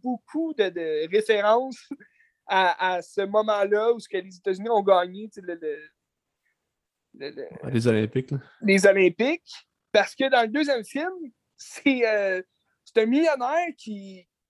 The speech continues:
Speaker 1: qui paye pour tout, là, mais comme l'équipe des Mighty Ducks s'en vont aux Olympiques,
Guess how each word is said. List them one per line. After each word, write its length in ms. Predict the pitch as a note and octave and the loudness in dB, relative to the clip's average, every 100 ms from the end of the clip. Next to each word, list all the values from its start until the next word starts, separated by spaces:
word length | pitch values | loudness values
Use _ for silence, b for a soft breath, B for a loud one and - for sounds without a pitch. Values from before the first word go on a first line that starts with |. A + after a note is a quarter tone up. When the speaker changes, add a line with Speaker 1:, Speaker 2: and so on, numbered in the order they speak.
| _ | _
Speaker 1:
qui 180 | - G3 | -18 -12
paye 680 | - A#3 B3+ C#4 C4 A3+ - _ _ _ _ _ _ - | 2 8 8 8 4 2 0 _ _ _ _ _ _ 0
pour 200 | F#3+ - | 0 2
tout, 200 | A3+ D#4 | 0 2
là, 100 | E4 | 0
mais 180 | D#4 G3+ | 0 0
comme 300 | - G#3+ G#3 F#3 - | 4 4 4 -12 -10
l'équipe 420 | G#3 A3 - D#4+ | -10 -4 -2 -2
des 100 | A3 | -2
Mighty 340 | G#3 A3 A#3 G3 | 0 0 0 2
Ducks 340 | F#3+ A3 B3+ | 6 6 2
s'en 480 | - - - A#3+ A3+ | -12 -16 2 4 4
vont 440 | A3 A#3+ C4 C#4 - _ _ - | 2 -2 -2 -6 -16 _ _ -8
aux 260 | G#3+ G3 | -6 2
Olympiques, 580 | A3+ A3 G3+ - G#3+ G3 | 2 2 -6 -10 -14 -14